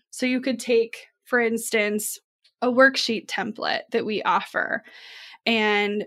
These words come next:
create a P D F digital download that you sell and you make money off of. You could also utilize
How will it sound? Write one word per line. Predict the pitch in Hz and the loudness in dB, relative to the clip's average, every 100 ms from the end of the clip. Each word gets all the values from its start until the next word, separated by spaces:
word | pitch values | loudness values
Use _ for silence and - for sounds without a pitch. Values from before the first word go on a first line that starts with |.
| _ | _
create | - 262 247 226 220 208 - - - _ _ _ _ _ _ - | -4 0 2 4 2 0 -2 -6 -6 _ _ _ _ _ _ -4
a | 214 202 196 196 _ _ - | 0 0 0 -2 _ _ -10
P | 247 240 | -6 -2
D | 226 | 2
F | 196 208 196 - - - - - - | 4 4 2 -14 -20 -20 -20 -20 -4
digital | 262 269 262 262 240 | 2 2 4 4 4
download | 226 196 226 226 226 208 190 196 202 214 - - - | 4 4 4 0 0 2 2 0 -2 -8 -18 -20 0
that | 233 226 | 0 0
you | 233 247 | -4 -4
sell | 240 - 262 - - _ _ _ _ 233 | -2 2 2 2 -8 _ _ _ _ 0
and | 233 | 4
you | 233 | 4
make | 240 247 226 | 4 2 2
money | 262 311 | 2 2
off | - - | -2 -10
of. | - 226 _ _ - - _ - | -14 -16 _ _ -20 -20 _ -2
You | 247 269 | 2 2
could | 262 269 - | 6 4 6
also | 254 262 277 277 | 4 4 4 4
utilize | 240 233 233 233 226 208 220 214 - | 4 2 4 6 6 6 4 2 -4